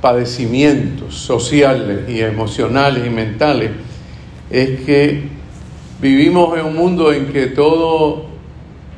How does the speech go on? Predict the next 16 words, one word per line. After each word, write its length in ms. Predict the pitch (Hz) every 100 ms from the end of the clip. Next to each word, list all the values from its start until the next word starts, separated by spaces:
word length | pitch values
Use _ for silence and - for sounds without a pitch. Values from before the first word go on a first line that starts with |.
| - - - - - - - - -
tiene 380 | 151 156 160 156
que 160 | 143
ser 320 | 143 156 151
inmediato, 840 | 147 143 135 127 135 175 170 - 87 - - - - - - - - - - - - - - - -
rápido. 680 | - 180 185 - 101 98 98 98 - - - - - - - - - - - - - - - - - -
¿No 80 | 120
es 80 |
cierto? 320 | 139 156 156 156 156 - - - - - - - - - - 127
La 80 |
inmediatez, 880 | 131 131 135 131 127 120 160 175 -
quizás, 420 | 147 123 156 165 175 - - - -
eh, 320 | - 131 139
uno 260 | 147 170
de 100 | 165
los 240 | 151 139 -
síntomas 720 | 208 214 202 208 185 175 175